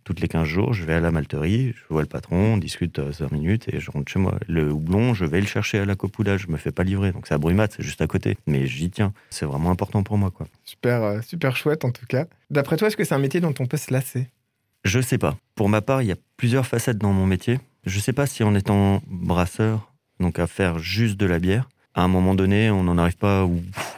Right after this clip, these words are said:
Speaker 1: on sait plus trop quoi essayer. Alors, le panel est infini, on peut essayer des fruits, des plantes, des, euh, différents types de cuisson. Enfin, il y a plein, plein, plein de choses qu'on peut faire. Je sais pas si on s'en lasse. Les différentes facettes dont moi je parle, c'est,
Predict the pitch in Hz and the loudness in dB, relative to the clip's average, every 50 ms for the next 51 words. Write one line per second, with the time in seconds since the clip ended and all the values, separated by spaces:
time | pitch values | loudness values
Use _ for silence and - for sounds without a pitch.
0 | - 90 90 87 - - 82 - - - - - 90 - 95 90 85 - - 87 | -2 0 0 2 0 -2 -4 -4 -6 -4 -4 -4 -2 0 0 0 0 0 0 0
1 | 85 78 71 69 78 78 76 98 90 - - _ 107 101 101 110 113 110 98 90 | 2 2 2 2 0 2 0 0 -2 -2 -2 _ 0 2 4 4 4 4 2 2
2 | 85 85 80 78 78 78 - - - 85 85 - - 98 110 117 127 127 117 98 | 0 0 0 0 -2 -4 -4 -4 -2 -2 -2 -2 0 2 2 4 4 4 2 2
3 | 85 - 82 76 - 78 73 78 76 - - 92 87 71 - - 90 85 85 82 | 2 0 -2 0 0 -2 -2 -2 -4 -2 -2 -2 -2 -2 -2 -2 0 0 0 0
4 | 73 71 65 64 71 71 69 78 76 73 76 78 73 76 85 82 92 - - 73 | 0 0 0 0 0 0 0 -2 -2 -2 -4 -6 -6 -6 -8 -8 -6 -4 -2 -2
5 | 78 76 - - 64 - - 80 - - 87 - - 90 82 - 78 80 82 78 | -2 -2 -4 -8 -10 -10 -8 -8 -6 -6 -4 -2 -2 -2 0 0 -2 -2 -2 -2
6 | 73 - - _ - 123 113 - 120 107 - 107 101 - - 107 - - 95 87 | -2 -4 -4 _ -2 -2 0 0 0 0 0 0 0 2 0 -2 0 -2 -4 -2
7 | - 82 - - 110 - - - 101 95 - - 120 - - 107 107 - 95 92 | -2 -2 -2 0 -2 -2 -2 0 -2 -2 0 0 0 0 0 0 0 0 -2 -2
8 | 90 - - 87 78 73 - - - 87 90 87 92 101 98 - 110 104 104 95 | -2 -2 -4 -4 -4 -4 -6 -6 -4 -2 0 0 0 0 0 0 2 2 2 2
9 | - 113 104 - 113 98 101 92 90 90 92 - - - - 110 117 120 113 117 | 0 -2 0 0 0 0 0 0 0 0 -2 -4 -4 -2 0 0 0 2 0 0
10 | 117 - - - - 90 85 82 82 82 82 82 82 78 | -2 -4 -8 -6 -2 0 0 2 2 0 0 0 -2 -4